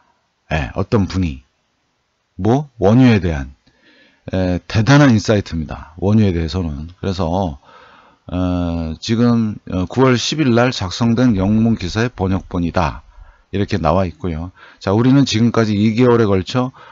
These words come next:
원유 시장의 수요 약세에 대해 경고해 왔다. 네.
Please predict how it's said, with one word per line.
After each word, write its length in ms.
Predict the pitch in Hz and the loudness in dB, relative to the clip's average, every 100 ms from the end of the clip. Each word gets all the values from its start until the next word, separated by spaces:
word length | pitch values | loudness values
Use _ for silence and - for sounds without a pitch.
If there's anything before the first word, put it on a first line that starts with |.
| - | -10
원유 380 | - 98 120 131 | -2 2 4 4
시장의 480 | 113 - 113 110 120 | 0 -2 0 2 2
수요 320 | - 151 131 | 0 -2 0
약세에 480 | 95 73 - 120 104 | 0 -2 -2 0 0
대해 220 | 95 95 | 0 -4
경고해 400 | 104 95 92 98 | -2 -2 0 0
왔다. 480 | 90 73 - 73 69 _ _ _ _ _ | -2 -4 -8 -10 -10 _ _ _ _ _
네. 380 | 78 73 71 | -6 -6 -6